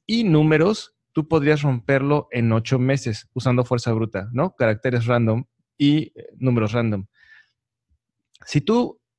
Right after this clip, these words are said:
elevas un poquito más la seguridad, le pones caracteres,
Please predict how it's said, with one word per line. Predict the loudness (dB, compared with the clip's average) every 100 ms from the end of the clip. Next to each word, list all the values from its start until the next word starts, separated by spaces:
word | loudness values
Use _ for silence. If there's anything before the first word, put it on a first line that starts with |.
| _ -2
elevas | 2 4 4 2
un | 0 -2
poquito | -4 -2 0
más | 2 0
la | 0
seguridad, | -2 -2 0 0 -2 -2
le | -2
pones | 0 0 -2 -2
caracteres, | -2 -2 0 -2 0 -2 -6